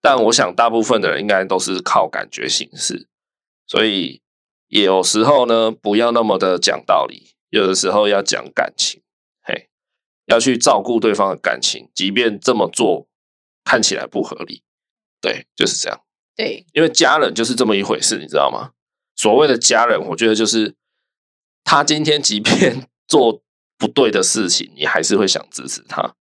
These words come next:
Speaker 1: 但我讲不对的事情，不是那种犯法的，什么他去吸毒，他去杀人，你还支持他。我讲的是类似什么，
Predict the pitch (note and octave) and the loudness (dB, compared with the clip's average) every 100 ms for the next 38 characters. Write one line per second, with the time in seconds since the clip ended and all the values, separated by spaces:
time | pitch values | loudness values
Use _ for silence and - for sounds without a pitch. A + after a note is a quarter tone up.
0 | _ _ _ _ _ _ E3+ E3+ D#3 D3+ | _ _ _ _ _ _ 0 4 4 2
1 | F#2+ F#2+ C3 B2 A#2+ A2 G#2+ - F#2 B2 | 2 0 2 2 2 0 0 -2 -4 0
2 | A#2 A2 F2 - E2+ - - - - - | 2 2 2 0 -2 0 -4 -4 -14 -16
3 | _ _ - - F#2+ A#2 A#2 A#2 A#2+ _ | _ _ -8 -4 0 2 2 0 -2 _
4 | _ _ _ _ - - - A#2+ A#2+ - | _ _ _ _ -4 0 0 0 -2 -2
5 | D2 F#2+ A2 A2+ - G2 G#2 C2 B1+ - | 2 2 2 2 2 2 2 0 -4 -4
6 | E2 F#2 F#2+ A#1 - - - _ _ _ | -4 -4 -6 -6 -6 -4 -4 _ _ _
7 | _ - B2 A2 C3+ C3+ C#3 B2+ C#3 B2 | _ 2 4 4 2 0 0 0 0 0
8 | F2+ E2+ D2+ | 2 2 0